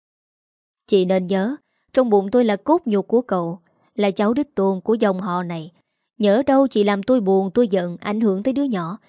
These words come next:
chị nghĩ cậu có tha cho chị không hả chị cả? Ánh mắt mợ hai nheo lại, mỉa mai nhìn người đàn bà đang run cả lên vì tức.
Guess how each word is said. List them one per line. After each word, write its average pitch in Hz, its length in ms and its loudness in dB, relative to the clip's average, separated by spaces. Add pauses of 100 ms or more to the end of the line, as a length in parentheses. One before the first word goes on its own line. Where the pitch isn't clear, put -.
(140)
chị 220 160 0
nghĩ 208 200 2
cậu 214 220 4
có 311 120 0
tha 247 180 0
cho 254 100 -2
chị 190 200 0
không 247 200 -4
hả 208 120 -2
chị 185 240 -4
cả? 175 380 -8 (1500)
Ánh 226 160 -4
mắt 330 180 -4
mợ 190 180 0
hai 208 220 -2
nheo 208 240 0
lại, 160 340 -4 (340)
mỉa 208 240 4
mai 285 320 2
nhìn 202 220 0
người 185 140 0
đàn 175 280 -4
bà 170 300 -4 (320)
đang 196 220 0
run 196 300 0
cả 175 240 -6
lên 214 320 0
vì 175 180 0
tức. 311 240 -2